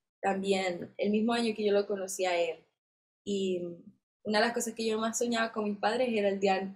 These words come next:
de, de mi boda. Y no los pude tener en ese momento. Fue como una crisis mental de,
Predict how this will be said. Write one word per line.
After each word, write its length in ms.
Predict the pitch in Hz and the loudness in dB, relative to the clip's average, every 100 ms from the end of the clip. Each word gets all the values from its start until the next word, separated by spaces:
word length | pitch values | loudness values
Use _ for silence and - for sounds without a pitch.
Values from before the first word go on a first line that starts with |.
| - | -2
de, 340 | 190 190 185 - | 0 0 -6 0
de 160 | 180 180 | 0 0
mi 160 | 175 | -2
boda. 540 | 170 180 165 156 - _ _ _ _ _ _ | 2 4 4 0 -6 _ _ _ _ _ _
Y 680 | 196 190 185 180 175 170 160 - - | -4 -2 0 0 0 -2 -4 -6 -2
no 140 | 196 | 0
los 160 | 208 202 | 0 0
pude 260 | 220 220 | 0 0
tener 240 | 208 190 196 | 0 -2 0
en 120 | 196 | 0
ese 160 | 196 190 | -2 -6
momento. 280 | 175 165 - | -8 -10 -14
Fue 120 | 185 - | -14 -8
como 160 | 202 | -2
una 200 | 202 196 | -2 -2
crisis 400 | 196 202 - 196 | -2 -4 4 4
mental 600 | 190 175 - 165 165 165 | 4 0 0 4 4 4
de, 320 | 160 160 - | 0 0 -2